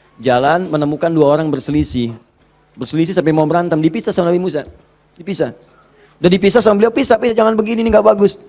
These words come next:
Dipisahin singkatnya. Saat dipisahin itu, ini belum ada pengangkatan sebagai nabi ya. Saat dipisahkan itu, tiba-tiba kemudian ternyata salah satu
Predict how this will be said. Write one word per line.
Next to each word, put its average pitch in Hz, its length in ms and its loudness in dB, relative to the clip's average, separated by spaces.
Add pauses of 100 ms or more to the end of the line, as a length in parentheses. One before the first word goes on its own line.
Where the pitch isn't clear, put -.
Dipisahin 208 480 2
singkatnya. 165 400 -4 (400)
Saat 165 240 0
dipisahin 156 480 0
itu, 185 160 -8
ini 214 160 -2
belum 190 160 2
ada 170 160 2
pengangkatan 165 400 -2
sebagai 151 240 0
nabi 156 320 -2
ya. 139 160 -6 (240)
Saat 170 240 0
dipisahkan 160 480 -2
itu, 131 240 -2 (400)
tiba-tiba 175 320 0
kemudian 156 640 -2 (240)
ternyata 214 560 0
salah 185 240 -2
satu - 160 -6